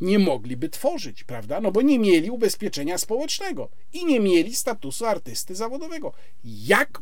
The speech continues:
oni sobie poradzili? Dalej. Po drugie, dobry artysta niekoniecznie osiąga sukces rynkowy.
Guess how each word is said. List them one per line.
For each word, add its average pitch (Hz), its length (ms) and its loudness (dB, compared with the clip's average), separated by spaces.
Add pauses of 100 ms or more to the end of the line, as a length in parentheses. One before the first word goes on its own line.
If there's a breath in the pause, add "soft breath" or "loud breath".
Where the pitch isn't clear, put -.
oni 254 320 4
sobie 262 360 -2
poradzili? 381 600 -6 (2000 soft breath)
Dalej. 127 420 2 (680)
Po 180 100 2
drugie, 254 520 0 (520)
dobry 285 480 6
artysta 254 720 2 (200)
niekoniecznie 202 880 2
osiąga 139 480 0
sukces - 480 -4
rynkowy. 147 680 2